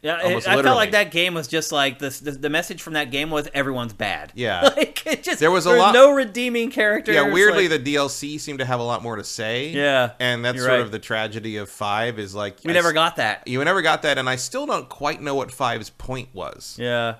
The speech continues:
Speaker 2: You know what I mean? Like, what does, what does five think about Trevor?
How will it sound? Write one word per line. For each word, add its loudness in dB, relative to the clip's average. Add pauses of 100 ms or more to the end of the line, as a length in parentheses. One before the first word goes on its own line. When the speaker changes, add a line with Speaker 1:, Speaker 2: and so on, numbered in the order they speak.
Speaker 2:
You -10
know -2
what 0
I -6
mean? -4
Like, -6 (840)
what 0
does, -6
what -2
does -4
five -2
think -10
about -4
Trevor? -6